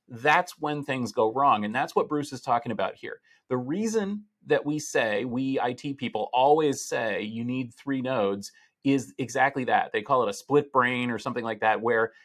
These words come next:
essentially, uh, you've got two nodes that used to be coordinating and now are no longer coordinating, and both of them are like, "I'm in charge here," you know, uh, Alexander Haig, and they're all, but, but, you know, running off saying, you know, "Hey, hey, listen to me, I'm doing my thing, uh,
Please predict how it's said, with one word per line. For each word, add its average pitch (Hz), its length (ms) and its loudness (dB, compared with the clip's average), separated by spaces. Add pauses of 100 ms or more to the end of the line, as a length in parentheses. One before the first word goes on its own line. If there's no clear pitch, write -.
(120)
essentially, 139 960 -2
uh, 123 240 2
you've 120 160 -2
got 117 240 2
two 190 180 -4
nodes 151 440 4
that - 180 -2
used 180 280 -4
to 202 60 -4
be 165 140 -8
coordinating 127 680 0
and 110 100 -6
now 143 260 0
are 131 100 2
no 131 180 -4
longer 151 340 0
coordinating, 131 560 0
and 104 180 -6
both 151 240 2
of 151 140 2
them 127 280 0
are 123 140 0
like, 120 240 2
"I'm 175 220 2
in 190 120 -4
charge 175 460 6
here," 131 320 -2
you 139 100 -4
know, 110 140 -6 (340)
uh, 104 220 -4
Alexander 120 380 -4
Haig, 117 220 -4
and 117 100 -12
they're 123 120 4
all, 143 140 8
but, 135 220 4
but, 139 60 4
you 135 60 2
know, 123 100 4
running 143 200 6
off 135 220 4
saying, 131 340 -2
you 135 60 -2
know, 123 160 2
"Hey, 139 320 2
hey, 165 60 2
listen 170 240 2
to 185 60 0
me, 185 300 -2
I'm 147 140 -4
doing 185 180 -2
my 202 140 0
thing, 165 380 -4
uh, 135 240 -8